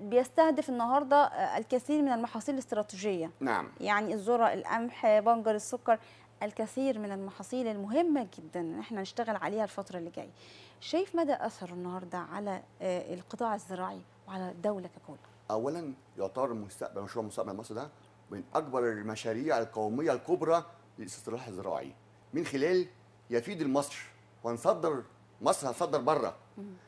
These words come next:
Speaker 2: ثانيًا، شوف على سبيل المثال، يعني بالأرقام، أنا مش هتكلم كده شفوي وخلاص عشان ما حدش يقول لي إن هو إيه كلام وخلاص،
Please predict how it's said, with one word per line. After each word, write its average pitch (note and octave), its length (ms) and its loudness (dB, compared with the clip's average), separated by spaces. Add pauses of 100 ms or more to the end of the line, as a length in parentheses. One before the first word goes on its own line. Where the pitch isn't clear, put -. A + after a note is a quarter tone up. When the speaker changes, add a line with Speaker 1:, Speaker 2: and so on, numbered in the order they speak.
(160)
Speaker 2:
ثانيًا، G#3 520 2 (420)
شوف A3 140 2
على D#3 140 6
سبيل F#3+ 160 -2
المثال، D3+ 400 2 (420)
يعني C#3 120 4
بالأرقام، E3+ 540 8
أنا C3+ 100 0
مش D3+ 120 -2
هتكلم G3+ 280 0
كده F#3+ 160 2
شفوي F3+ 280 2
وخلاص B2+ 440 4
عشان G#2 140 -8
ما C3+ 80 -2
حدش E3 160 -8
يقول E3+ 180 -2
لي E3 60 -4
إن D#3+ 80 2
هو E3+ 160 4
إيه E3+ 220 4 (260)
كلام E3+ 280 6
وخلاص، C3+ 420 4